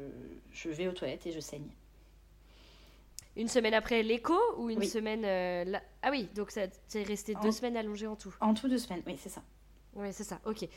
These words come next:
Speaker 2: Donc, une semaine après l'écho, euh, tu saignes.
Speaker 1: Ouais.
Speaker 2: Donc là, t'appelles, euh, quelqu'un.
Speaker 1: <laughs> La personne qui était de garde, que je ne connaissais pas, je connaissais
Speaker 2: C'est
Speaker 1: presque
Speaker 2: ça.
Speaker 1: tout le service, mais pas elle. <laughs>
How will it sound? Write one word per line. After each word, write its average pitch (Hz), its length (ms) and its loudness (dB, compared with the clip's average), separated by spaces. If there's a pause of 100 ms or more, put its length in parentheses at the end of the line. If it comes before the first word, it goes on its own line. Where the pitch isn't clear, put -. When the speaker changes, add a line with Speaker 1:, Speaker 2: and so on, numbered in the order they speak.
(160)
Speaker 2:
Donc, 202 180 -2
une 262 120 0
semaine 247 280 0
après 214 240 -4
l'écho, 208 460 0 (380)
euh, 170 400 -4
tu - 140 -12
saignes. 196 360 -4 (360)
Speaker 1:
Ouais. 190 140 -2
Speaker 2:
Donc 180 120 -8
là, 196 120 -2
t'appelles, 190 420 -4
euh, 156 640 -6 (380)
quelqu'un. 175 360 -6 (220)
Speaker 1:
<laughs> - 1400 8
La 226 120 10
personne 254 320 10
qui 247 120 8
était 247 140 6
de 196 120 6
garde, 202 340 6
que 233 100 2
je 214 80 6
ne 214 100 10
connaissais 254 340 10
pas, 226 160 8
je 254 60 4
connaissais 220 200 4
Speaker 2:
C'est 262 120 4
Speaker 1:
presque - 80 2
Speaker 2:
ça. 311 60 6
Speaker 1:
tout 262 100 0
le 247 60 2
service, 254 340 6
mais 226 100 8
pas 214 140 6
elle. 233 280 8 (560)
<laughs> - 0 -